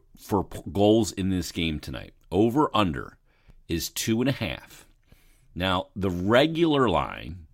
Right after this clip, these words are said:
the opening line, was really simple. It had the Flyers at minus one forty-eight to go over two and a half. But for the Broad Street Boost, Parks has knocked, knocked it down to minus one ten.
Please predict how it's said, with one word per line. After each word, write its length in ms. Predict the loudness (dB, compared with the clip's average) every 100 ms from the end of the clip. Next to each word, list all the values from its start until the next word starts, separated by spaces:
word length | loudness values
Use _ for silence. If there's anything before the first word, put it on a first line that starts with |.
| _ _
the 360 | -10 -6 -6 -6 2
opening 460 | 4 4 0 -2
line, 560 | -6 -10 -12 -16 -16 -16 _ _ _ _ _ -10
was 580 | -2 2 2 2 -2 -6
really 300 | -2 2 4
simple. 480 | 2 0 -4 -10 -18 _ _ _ _ _
It 280 | -2 -2 _ _ _ _ _ _ _
had 160 | -6 -6
the 60 | -2
Flyers 320 | 0 0 -2
at 80 | -4
minus 540 | -2 0 0 0 -2
one 220 | -2 -2
forty-eight 560 | -2 -4 -2 -2 -4 -8
to 80 | -10
go 220 | -8 -6
over 380 | -2 -2 -2 -8
two 220 | -8 -10
and 80 | -10
a 40 |
half. 260 | -12 -14 -16 -12
But 180 | -12 _ _ _ _ _ -14
for 60 |
the 80 | -6
Broad 200 | 0 0
Street 240 | 0 -2 2
Boost, 340 | 0 0 -4 -18 _ _ _ _
Parks 280 | -4 -4 -2
has 140 | -10
knocked, 360 | -6 -6 -6 -12 -12
knocked 280 | -8 -8 -10
it 100 | -10
down 240 | -8 -6
to 80 | -6
minus 480 | -8 -8 -8 -10 -10
one 380 | -10 -8 -8 -10
ten. 360 | -14 -18 -18